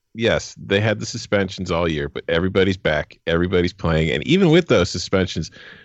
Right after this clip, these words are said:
the defense wasn't exactly bad. It, it was, it was pretty chaotic. It was somewhat average. It, it, it was leaky in pass defense. But that's not really something that I think Louisville is that great at taking advantage of in this matchup. And I just think that this is,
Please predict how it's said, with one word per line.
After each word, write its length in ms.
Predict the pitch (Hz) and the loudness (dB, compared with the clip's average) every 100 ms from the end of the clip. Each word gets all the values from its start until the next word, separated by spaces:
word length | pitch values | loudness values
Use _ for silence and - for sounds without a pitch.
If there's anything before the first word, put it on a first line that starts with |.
| - | -8
the 80 | - | 0
defense 440 | 165 180 139 107 | 2 2 0 2
wasn't 320 | 113 117 104 | 2 2 0
exactly 480 | 87 82 90 90 80 | -2 0 0 0 -4
bad. 360 | 80 80 80 101 | -2 0 0 -2
It, 120 | 92 | -4
it 100 | 113 | -2
was, 140 | 117 | -2
it 100 | 120 | -2
was 100 | 135 | -4
pretty 200 | - 131 | 0 -2
chaotic. 680 | 113 123 98 87 85 90 - | 0 2 4 4 2 0 -2
It 120 | 95 | -2
was 140 | 101 101 | -2 -2
somewhat 500 | - - 131 113 - | -8 -4 0 0 0
average. 400 | 95 95 95 92 | 0 0 0 -2
It, 140 | 101 - | -4 -4
it, 200 | 170 156 | -6 -4
it 200 | 170 156 | -4 2
was 120 | 151 | 2
leaky 380 | 135 143 - 107 | 4 2 2 -2
in 80 | 80 | -2
pass 260 | 80 69 - | -2 -6 -8
defense. 520 | 73 - - - - _ - - | -14 -14 -18 -20 -20 _ -20 -10
But 100 | 139 | -2
that's 260 | 170 175 - | 0 0 2
not 160 | 160 | 0
really 200 | 131 143 | 2 0
something 320 | 131 139 131 120 | 0 -2 0 2
that 100 | 117 | 2
I 80 | |
think 260 | 120 120 90 | 2 -2 -4
Louisville 540 | 110 110 110 107 104 | -2 0 0 2 2
is 380 | 92 98 92 - _ - _ _ _ _ _ _ _ _ _ | 2 2 -2 -12 _ -20 _ _ _ _ _ _ _ _ _
that 320 | 107 104 - - | -2 -2 -4 -10
great 560 | 80 95 101 101 - _ _ _ _ | -2 2 2 0 -6 _ _ _ _
at 680 | 85 82 78 - - - - _ _ _ _ _ _ | -4 0 -2 -4 -12 -14 -16 _ _ _ _ _ _
taking 380 | - 104 92 82 | -4 -2 -2 -4
advantage 500 | 78 90 95 98 101 | -4 -2 0 0 0
of 160 | 95 | 0
in 80 | 95 | 0
this 160 | 92 - | -2 -2
matchup. 480 | 92 98 - 98 98 | -2 -2 -2 -4 -2
And 100 | 90 | -4
I 80 | 95 | -2
just 220 | 120 - | -4 -2
think 200 | 117 110 | -4 -2
that 140 | 95 | -4
this 200 | 117 - | -2 0
is, 260 | 113 101 | -2 -2